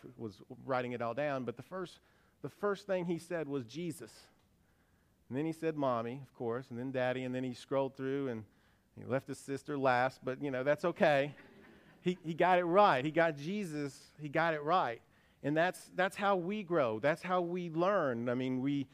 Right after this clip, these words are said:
we teach into others, and we tell them, you know, what to do. That's called discipleship. And we can't do that just sitting at home,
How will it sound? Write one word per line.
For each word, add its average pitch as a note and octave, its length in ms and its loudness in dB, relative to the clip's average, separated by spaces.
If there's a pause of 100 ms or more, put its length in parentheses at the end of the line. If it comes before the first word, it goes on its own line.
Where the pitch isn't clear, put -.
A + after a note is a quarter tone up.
(200)
we D3 140 0
teach - 460 -6
into F#3 400 -2
others, D#3+ 520 0 (320)
and C#3+ 180 0
we D#3+ 80 0
tell A3 340 4
them, F3+ 400 2
you E3 100 -2
know, D#3+ 100 0
what F3+ 220 0
to F3 60 -4
do. G3 200 -4
That's F#3+ 160 -2
called G3 260 -6
discipleship. F3+ 760 -6 (3750)
And D#3 120 0
we E3 80 0
can't F3 320 -6
do E3+ 140 0
that C#3+ 200 2
just C3 180 -10
sitting C#3+ 260 -6
at B2+ 80 -6
home, C3 400 -6